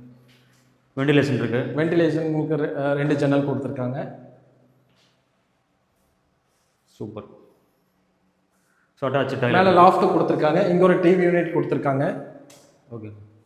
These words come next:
Speaker 2: நீங்க ஸ்டோரேஜ்க்கு எல்லாமே இங்க நீங்க ஸ்டோர் பண்ணிக்கலாம்.
Speaker 1: எல்லா ரூம்லயுமே லாஃப்ட், ஸ்டோரேஜ்.
Speaker 2: ஸ்டோரேஜ் எல்லாமே ப-,
Speaker 1: பக்காவா
Speaker 2: பக்காவா கொடுத்துருக்காங்க. ஏன்னா, எல்லா இடத்துலயும் வந்து பாத்தீங்கன்னா,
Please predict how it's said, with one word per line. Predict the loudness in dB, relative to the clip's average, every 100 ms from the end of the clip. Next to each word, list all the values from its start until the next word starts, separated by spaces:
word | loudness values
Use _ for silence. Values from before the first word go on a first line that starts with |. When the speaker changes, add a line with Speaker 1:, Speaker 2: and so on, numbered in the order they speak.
| -10
Speaker 2:
நீங்க | -6 -4
ஸ்டோரேஜ்க்கு | 0 2 2 2
எல்லாமே | 0 0
இங்க | 0 -2
நீங்க | -2 -2
ஸ்டோர் | -2 -2 0 -2
பண்ணிக்கலாம். | -2 -4 -6 -8 -8
Speaker 1:
எல்லா | -4
ரூம்லயுமே | -4 -4 -4 -2
லாஃப்ட், | -2 0 0
ஸ்டோரேஜ். | 0 -2 -2 -2 -4 -4
Speaker 2:
ஸ்டோரேஜ் | 0 2 4
எல்லாமே | 4 4 4
ப-, | 2 0
Speaker 1:
பக்காவா | -2 -2 -4 -14 -20 -20 -18 -4
Speaker 2:
பக்காவா | 0 4 4
கொடுத்துருக்காங்க. | 4 0 0 0 0
ஏன்னா, | 0 0 -2 -6 -4
எல்லா | 2 4
இடத்துலயும் | 4 4 4 4 4
வந்து |
பாத்தீங்கன்னா, | 2 2 2 2 2 2 -2